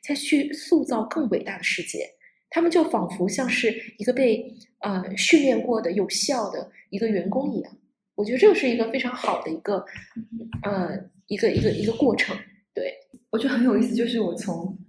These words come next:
Speaker 2: 就是一些不同的观点听到了对这个事情的看法。我作为一个普通人，我会在想，那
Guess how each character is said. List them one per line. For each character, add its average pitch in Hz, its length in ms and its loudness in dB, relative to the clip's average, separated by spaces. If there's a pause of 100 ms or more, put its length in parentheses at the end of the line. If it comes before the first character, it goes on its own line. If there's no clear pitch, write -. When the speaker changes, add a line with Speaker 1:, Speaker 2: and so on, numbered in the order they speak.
(340)
Speaker 2:
就 202 100 -6
是 202 140 -4
一 214 40 2
些 208 240 2
不 240 120 -2
同 170 180 -2
的 180 80 -2
观 196 240 -4
点 196 200 -2
听 - 180 -6
到 185 100 0
了 - 380 -8 (200)
对 - 360 0
这 180 120 -4
个 - 160 -2
事 - 140 -4
情 - 160 -2
的 - 80 -2
看 - 240 -2
法。 - 180 -8 (240)
我 214 100 4
作 277 120 0
为 269 60 6
一 254 40 2
个 262 60 6
普 202 220 -4
通 254 180 6
人， 208 160 4
我 214 60 4
会 214 100 4
在 208 80 -2
想， 196 180 -8
那 226 240 0